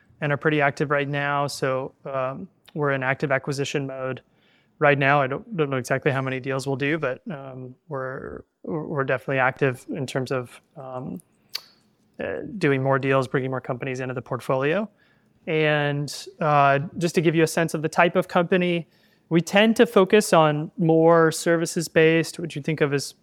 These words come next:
as kind of traditional, um, potentially s-, tr-, traditional search type companies. So, uh, we're,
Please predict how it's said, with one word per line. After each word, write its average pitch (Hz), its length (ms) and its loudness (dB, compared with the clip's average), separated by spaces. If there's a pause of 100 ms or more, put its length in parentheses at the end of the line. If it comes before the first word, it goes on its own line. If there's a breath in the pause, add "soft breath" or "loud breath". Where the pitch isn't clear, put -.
(140)
as 139 120 -10
kind 139 120 -6
of 120 60 -10
traditional, 143 840 -4 (640 soft breath)
um, 160 560 -8 (800)
potentially 143 320 0
s-, - 140 -8 (180)
tr-, - 260 -10
traditional 151 380 -2
search - 400 -2
type 143 340 -2
companies. 170 520 -2
So, 131 540 -4 (160)
uh, 127 320 -2
we're, 139 260 -2